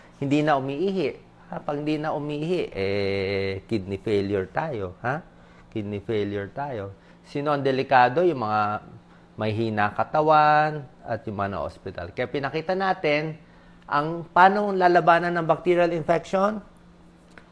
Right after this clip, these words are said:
Hugas lang kamay, ha? Kung may mag-uubo, wag uubo. Salbahe itong mga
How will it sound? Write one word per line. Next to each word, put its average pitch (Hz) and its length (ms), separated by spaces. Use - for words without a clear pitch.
Hugas 143 320
lang 135 160
kamay, 117 480
ha? 135 320
Kung 139 160
may 139 160
mag-uubo, 139 960
wag 135 80
uubo. 123 560
Salbahe 151 480
itong 147 180
mga 127 280